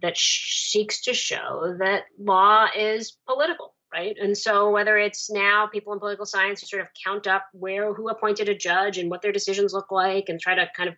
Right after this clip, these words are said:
put them all into some grand database and show that actually turns out it matters who appoints you. Uh, there isn't a perfect fit, but there's a correlation. <laughs> Um, uh, you know, um, you know, so, so, so there's that kind of work, but there's, there's a-, all kinds of other work of the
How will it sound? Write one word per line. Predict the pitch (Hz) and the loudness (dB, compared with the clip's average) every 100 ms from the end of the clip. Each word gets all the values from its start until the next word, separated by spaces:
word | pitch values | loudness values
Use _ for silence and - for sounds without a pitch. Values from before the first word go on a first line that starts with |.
| - | -4
put | 196 | -2
them | 196 | 0
all | 190 | 0
into | 196 185 | 0 0
some | 202 | -2
grand | 175 185 190 | 0 -2 0
database | 185 185 180 185 - | -2 -4 -6 -6 -6
and | 175 | -6
show | - 185 190 | -2 0 0
that | 185 180 | -2 2
actually | 196 - 214 | 0 0 -6
turns | 208 220 | -2 0
out | 220 | 0
it | 240 | 0
matters | 220 208 214 - - - - _ | 2 2 2 -2 -8 -14 -20 _
who | 233 | -2
appoints | 233 233 226 226 | -2 -2 -4 -4
you. | 262 311 339 - - - _ - | -8 -8 -10 -14 -18 -20 _ -4
Uh, | 220 | 0
there | 214 220 | 0 0
isn't | 208 | -2
a | 208 | -6
perfect | 226 220 226 - | -4 -4 -4 -10
fit, | - 247 254 | -4 -4 -4
but | 208 | -4
there's | 202 196 | -2 -2
a | |
correlation. | 214 226 226 214 208 240 294 _ | -6 -6 -2 0 0 -4 -8 _
<laughs> | - 214 - | -6 -4 0
Um, | 240 214 202 - - | 0 0 -6 -18 -6
uh, | 214 214 - | -2 -2 -4
you | - 262 | -6 0
know, | 202 208 - 220 | 2 0 0 2
um, | 202 196 196 196 202 202 _ _ _ - - | 4 2 0 -4 -6 -8 _ _ _ -20 -2
you | 214 | -2
know, | 208 | 0
so, | 247 240 | 0 0
so, | - 247 240 - | 2 2 0 -4
so | - 240 214 | -8 -6 -4
there's | 214 190 | 0 0
that | 180 196 240 - | 2 2 0 -2
kind | 247 | -2
of | 226 | 0
work, | 233 240 233 | 2 2 0
but | 180 | -6
there's, | 190 170 - | -4 -4 -2
there's | 190 185 170 - _ _ _ - | 0 0 -2 -12 _ _ _ -2
a-, | |
all | 214 - 214 | 0 2 0
kinds | - 202 190 | 0 0 0
of | |
other | 196 226 208 185 _ _ _ | 0 0 0 -4 _ _ _
work | 196 190 | -4 -4
of | 185 | -4
the | 180 | -4